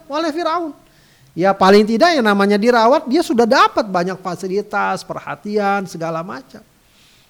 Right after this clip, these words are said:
Jangan dikira itu mudah ketika dia harus menghadapi orang yang selama ini merawatnya, memberikannya berbagai macam fasilitas.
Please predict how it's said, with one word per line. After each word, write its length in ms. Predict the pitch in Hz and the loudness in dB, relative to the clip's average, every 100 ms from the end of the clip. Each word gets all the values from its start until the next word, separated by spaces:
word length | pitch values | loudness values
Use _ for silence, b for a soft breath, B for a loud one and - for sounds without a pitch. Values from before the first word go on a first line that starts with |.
| _ | _
Jangan 300 | 139 160 180 | 0 2 2
dikira 420 | 185 185 277 302 285 | 0 -2 0 0 0
itu 160 | 262 269 | -4 -4
mudah 320 | 294 262 208 | -2 0 -2
ketika 400 | - 196 208 214 | -2 -2 0 -2
dia 160 | 190 214 | -2 -4
harus 320 | 190 226 - 247 | -2 -4 -4 -4
menghadapi 720 | 240 240 214 202 202 302 392 B B B B | -4 0 2 2 4 4 4 B B B B
orang 480 | 214 269 285 285 247 | 4 6 6 4 4
yang 240 | 240 233 | 0 0
selama 400 | 226 240 226 226 | 0 2 2 2
ini 160 | 233 233 | 0 2
merawatnya, 720 | 220 226 226 226 226 294 320 | 2 4 4 4 0 -4 0
memberikannya 720 | 262 208 220 240 311 349 320 | 0 2 0 2 2 2 2
berbagai 400 | 247 247 262 269 | 2 0 -2 -2
macam 320 | 269 269 277 | -4 -6 -8
fasilitas. 720 | 294 285 302 311 302 - - | -8 -10 -10 -12 -14 -20 -20